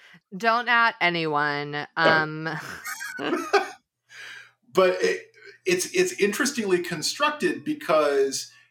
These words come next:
Speaker 2: you know, at this point, it's, it's a bawdy novel, but it's all extremely hetero,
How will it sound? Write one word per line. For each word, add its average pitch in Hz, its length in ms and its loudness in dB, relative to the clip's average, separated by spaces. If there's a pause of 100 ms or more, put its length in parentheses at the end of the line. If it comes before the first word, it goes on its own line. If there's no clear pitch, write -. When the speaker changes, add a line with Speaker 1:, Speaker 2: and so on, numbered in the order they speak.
Speaker 2:
you 190 100 0
know, 160 160 0
at 123 300 0
this 269 300 0
point, 123 540 2 (100)
it's, - 640 -2
it's - 180 0
a 135 80 2
bawdy 135 500 0
novel, 120 600 2
but 120 140 2
it's 113 160 0
all 127 320 2
extremely 113 1200 0 (140)
hetero, 110 520 0